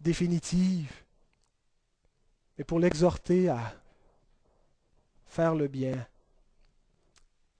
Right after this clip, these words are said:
Or, il lui dit, « Une seule chose est nécessaire. » Marthe, Marthe, tu t'inquiètes et tu t'agites pour beaucoup de choses. Une seule chose est nécessaire.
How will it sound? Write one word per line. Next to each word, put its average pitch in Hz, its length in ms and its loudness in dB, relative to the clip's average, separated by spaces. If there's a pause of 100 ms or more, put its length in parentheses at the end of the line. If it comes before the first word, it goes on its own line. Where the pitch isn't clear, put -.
(680)
Or, 185 160 4
il 208 100 6
lui 220 80 6
dit, « 240 280 6
Une 285 200 6
seule 247 280 4
chose 254 340 6
est 214 60 10
nécessaire. » 143 840 2 (1800)
Marthe, 202 420 4
Marthe, 220 280 6
tu - 120 -8
t'inquiètes 185 480 4
et 175 40 2
tu - 120 -6
t'agites 180 440 2
pour 165 180 -12
beaucoup 180 400 -2
de 170 100 0
choses. 208 480 -4 (140)
Une 294 300 6
seule 185 260 2
chose 165 440 2
est 139 40 0
nécessaire. 110 560 -8